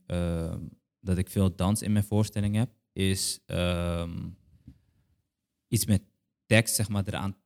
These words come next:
Ik heb ook iets met tekst eraan toegevoegd om mensen een beetje mee te geven. Eh, omdat ik ook het belangrijk vind, omdat mijn achtergrond binnen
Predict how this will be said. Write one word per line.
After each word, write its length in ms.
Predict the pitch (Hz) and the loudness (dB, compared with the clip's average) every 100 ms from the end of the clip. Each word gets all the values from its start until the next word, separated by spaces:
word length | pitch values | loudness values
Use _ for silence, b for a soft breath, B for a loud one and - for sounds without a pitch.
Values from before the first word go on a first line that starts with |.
| _ _ | _ _
Ik 140 | 113 107 | -2 0
heb 140 | 104 | 0
ook 120 | 107 | 0
iets 140 | 104 101 | -2 -2
met 160 | 92 | 0
tekst 220 | 113 110 | 0 0
eraan 160 | 113 110 | 0 0
toegevoegd 500 | 120 - - 143 - | -2 -10 -6 -6 -4
om 140 | 92 | -4
mensen 280 | 90 90 - | -2 -2 -2
een 80 | 87 | -2
beetje 420 | 95 110 - 104 107 | 2 2 2 -2 2
mee 240 | 95 98 | 4 4
te 80 | - | 2
geven. 460 | 98 98 95 123 - _ | 2 2 2 -4 -10 _
Eh, 420 | - 92 87 85 82 | -4 -2 0 0 -2
omdat 340 | 92 90 92 | -6 -4 -2
ik 160 | 95 - | -4 -2
ook 260 | 90 90 _ | -4 -4 _
het 200 | 98 90 | -6 -4
belangrijk 500 | 90 90 92 87 90 | -2 0 2 0 0
vind, 180 | 98 90 | -2 -4
omdat 320 | 87 90 92 | -4 -4 -2
mijn 140 | 78 | -4
achtergrond 560 | - 92 - - 90 85 | -4 -6 -6 -2 -2 0
binnen 380 | 90 90 90 | 2 2 2